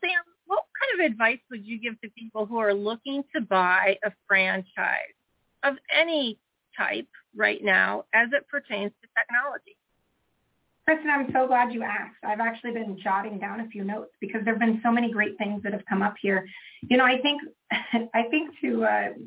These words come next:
Speaker 2: in the, at the beginning of this year, we bought another business. And so we have our Great Clips franchise, and then we have a single location daycare. <laughs> And I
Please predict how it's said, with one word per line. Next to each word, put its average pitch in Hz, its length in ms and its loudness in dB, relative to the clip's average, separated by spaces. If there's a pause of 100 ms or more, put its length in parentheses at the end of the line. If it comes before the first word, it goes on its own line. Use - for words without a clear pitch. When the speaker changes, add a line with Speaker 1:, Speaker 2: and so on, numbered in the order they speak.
(360)
Speaker 2:
in 233 140 4
the, 226 200 4
at 226 100 2
the 240 40 -4
beginning 269 320 0
of 254 100 -2
this 226 200 -2
year, 208 160 0
we 202 140 -4
bought 196 360 0
another 196 300 -4
business. - 420 -12 (240)
And 196 180 0
so 202 140 4
we 196 120 4
have 202 200 4
our 226 140 6
Great 220 200 0
Clips 226 280 -6
franchise, 190 500 -6 (360)
and 220 140 8
then 220 60 6
we 226 80 6
have 214 220 2
a - 140 -6
single 240 300 2
location 202 560 -4
daycare. - 500 -10 (920)
<laughs> 254 180 4 (340)
And 269 220 -2 (540)
I 240 200 6